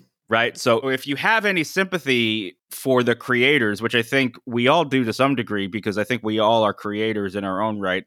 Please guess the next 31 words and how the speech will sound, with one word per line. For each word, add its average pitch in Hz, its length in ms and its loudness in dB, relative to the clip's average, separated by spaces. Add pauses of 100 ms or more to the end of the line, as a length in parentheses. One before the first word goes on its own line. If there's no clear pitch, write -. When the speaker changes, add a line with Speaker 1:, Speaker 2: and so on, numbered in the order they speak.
Speaker 2:
If 131 180 -6
you 135 80 -2
walk 185 340 -2
through 170 480 -6
the 120 100 -2
process 143 520 0
when 147 220 2
presented 135 680 0
with 117 260 0
these 110 540 -4 (260)
circumstances, 104 1080 -2
I 165 60 -2
don't 247 120 0
think 254 140 0
it's 185 100 0
a 147 40 2
mystery. 135 460 -2
I 101 60 -2
think 185 160 -2
it's, 165 240 -4
it's 127 140 -2
pretty 240 260 0
understandable 147 680 2
how 127 180 0
we 117 160 2
ended 110 220 0
up 117 180 2
where 104 140 0
we 104 140 0
ended 101 240 -2
up. 117 220 2